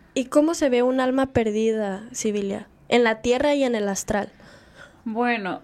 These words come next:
Speaker 2: en la tierra normalmente son aquellas personas que están demasiado apegadas a la opinión, am, en un ejemplo, las redes sociales, en su cuidado físico, que están demasiado en la vanidad.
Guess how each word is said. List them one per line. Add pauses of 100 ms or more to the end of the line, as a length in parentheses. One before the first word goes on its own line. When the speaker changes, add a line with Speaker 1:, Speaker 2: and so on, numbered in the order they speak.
(100)
Speaker 2:
en
la
tierra
normalmente
son
aquellas
personas
que
están
demasiado
apegadas
a
la
opinión, (140)
am, (460)
en
un
ejemplo,
las
redes
sociales,
en (200)
su
cuidado
físico,
que
están
demasiado
en
la
vanidad.